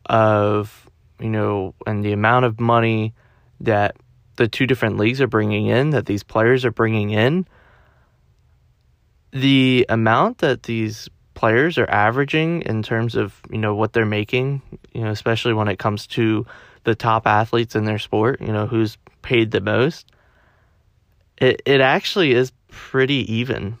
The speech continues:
You know, you look at the N B A, and they make about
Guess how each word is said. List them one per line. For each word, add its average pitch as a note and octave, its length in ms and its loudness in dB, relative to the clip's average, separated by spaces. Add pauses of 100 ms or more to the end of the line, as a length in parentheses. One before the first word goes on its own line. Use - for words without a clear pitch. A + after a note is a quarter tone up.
(180)
You A#2+ 120 -2
know, A#2+ 80 4
you D#3 280 4
look C#3 320 0
at B2 200 -4
the A2 400 -2 (520)
N C3 200 2
B A2+ 180 2
A, G#2+ 340 0 (600)
and B2 220 0
they D3+ 100 4
make D3+ 300 0
about A2+ 580 2